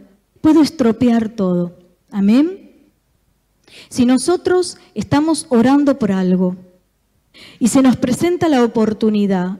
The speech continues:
y no estamos preparados, podemos arruinar esa oportunidad. Podemos perder esa oportunidad. Entonces yo le doy la gloria cuando entendí esto,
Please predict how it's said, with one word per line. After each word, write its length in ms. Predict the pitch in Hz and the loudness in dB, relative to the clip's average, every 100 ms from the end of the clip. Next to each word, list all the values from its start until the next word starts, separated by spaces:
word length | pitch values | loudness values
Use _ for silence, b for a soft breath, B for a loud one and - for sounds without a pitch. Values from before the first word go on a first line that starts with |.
| - | -6
y 100 | 254 | -2
no 120 | 269 | -2
estamos 440 | 339 - 320 330 320 | -2 -6 -4 -4 -4
preparados, 920 | - 240 240 247 262 214 202 208 - _ _ b _ | -4 -4 -4 -4 -2 -2 -2 -6 -12 _ _ b _
podemos 460 | 262 294 320 - | -2 0 -2 -2
arruinar 600 | 269 226 226 214 247 196 185 | -6 -4 -2 -2 -2 -4 -6
esa 200 | - 185 | -10 -14
oportunidad. 760 | 180 175 - 180 180 180 175 - _ _ _ _ _ _ _ _ _ _ | -14 -16 -14 -10 -8 -8 -10 -16 _ _ _ _ _ _ _ _ _ _
Podemos 340 | 247 262 311 - | -2 0 0 -2
perder 800 | - 233 208 214 240 185 - - | -4 -2 -2 0 -2 -2 -8 -8
esa 300 | 202 - 196 | -8 -4 -6
oportunidad. 760 | 190 180 - 190 185 185 185 180 B | -6 -8 -6 -6 -2 -2 -4 -8 B
Entonces 340 | 285 285 320 311 | -4 -2 -2 -4
yo 160 | - | -4
le 140 | 359 330 | -2 0
doy 160 | 330 | 0
la 140 | 311 262 | -2 0
gloria 500 | 247 294 220 196 190 | 2 2 0 -2 -4
cuando 200 | 208 208 | -4 -2
entendí 520 | 208 202 214 277 277 | -2 -2 -2 0 0
esto, 500 | 254 247 - 190 | -2 -6 -8 -8